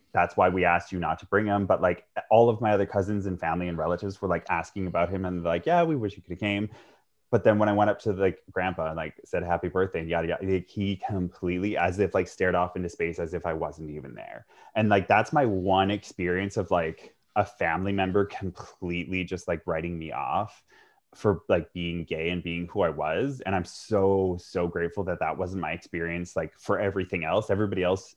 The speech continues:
was amazing. But that just gave me a little hint, a little taste of what it's like for those people who are in those situations, that their whole family is like that,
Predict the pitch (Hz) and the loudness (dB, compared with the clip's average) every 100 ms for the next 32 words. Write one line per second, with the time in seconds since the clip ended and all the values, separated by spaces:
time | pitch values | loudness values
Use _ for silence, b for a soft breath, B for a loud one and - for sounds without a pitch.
0 | _ 92 87 85 76 80 80 113 131 165 | _ -6 -4 -6 -8 -10 -6 -4 -2 -6
1 | b b b b b - - 107 - 123 | b b b b b 2 6 6 4 0
2 | 107 117 113 110 107 101 98 98 104 98 | -2 2 2 2 2 4 4 6 4 0
3 | - 98 120 - 101 95 98 92 - - | -6 -4 -4 -4 -4 -4 -6 -10 -12 -10
4 | 80 127 - - - 107 92 95 92 - | -6 -6 -6 -18 -2 0 2 2 2 -4
5 | - 82 85 - 110 101 101 - 107 123 | -10 -6 -6 -6 -4 -2 -2 -2 -4 -2
6 | 123 101 85 - 95 85 87 110 110 131 | -2 0 0 -2 -10 -6 -2 -2 -2 -8
7 | 131 135 143 139 160 170 180 180 _ b | -4 0 0 -2 -6 -4 -4 -8 _ b
8 | b 98 87 98 85 107 95 - 80 69 | b 2 4 2 4 2 2 0 -6 -6
9 | 64 - - 67 - - 50 - | -10 -12 -8 -8 -8 -10 -10 -14